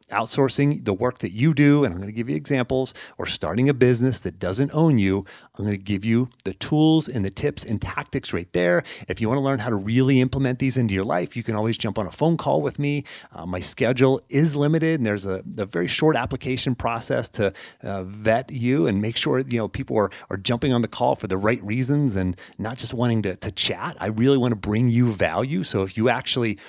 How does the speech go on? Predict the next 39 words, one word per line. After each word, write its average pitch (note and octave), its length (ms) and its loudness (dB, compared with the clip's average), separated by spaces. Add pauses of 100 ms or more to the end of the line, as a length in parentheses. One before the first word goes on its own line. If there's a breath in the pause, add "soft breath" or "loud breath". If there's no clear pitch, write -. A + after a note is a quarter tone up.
(240 loud breath)
want G#2+ 300 -2
to C3+ 60 -2
have A2+ 200 -2
a G2+ 80 2
meaningful, B2 540 2
deep A2+ 300 -6
conversation, C3 840 0 (460 loud breath)
go F2+ 160 0
ahead A2+ 160 -2
and C3+ 100 4
look A2 160 0
at D#3+ 60 -2
my C3 100 -2
calendar. C3+ 420 -2
You G#2+ 140 -2
can A2+ 140 -6
go F#2+ 120 -2
to F2+ 80 -4
jim G#2+ 220 -6
harshaw C3 280 -4
junior B2 360 2
dot F#2+ 300 -4
com B2+ 400 -4
slash - 580 -6
apply. G2+ 720 -2 (480 loud breath)
Uh, G2+ 220 -8
but B2+ 140 2
let's G3 200 6
dive F#3+ 200 6
in F3+ 120 6
here. G#2 220 -2 (1700)
There's A#2+ 240 0
never E3+ 180 4
been E3+ 140 6
a D3 40 4
better A2+ 200 2
time F2 200 -8
for F2 100 -16
this. - 360 -12